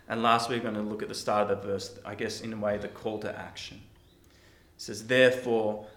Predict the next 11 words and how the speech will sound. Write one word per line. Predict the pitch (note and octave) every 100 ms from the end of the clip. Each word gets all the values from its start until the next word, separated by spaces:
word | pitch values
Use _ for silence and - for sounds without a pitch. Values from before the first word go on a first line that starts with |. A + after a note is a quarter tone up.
| -
we | A2+
must | G#2+ A2+ A2+ F#2+ - - - -
pay | - G#2
much | G#2 A#2 A2 - -
closer | - A2 - -
attention | A#2+ - G#2 G2 G2+ G2+
to | G#2
what | G#2 -
we | G#2
have | G2 G2+
heard." | F#2+ - -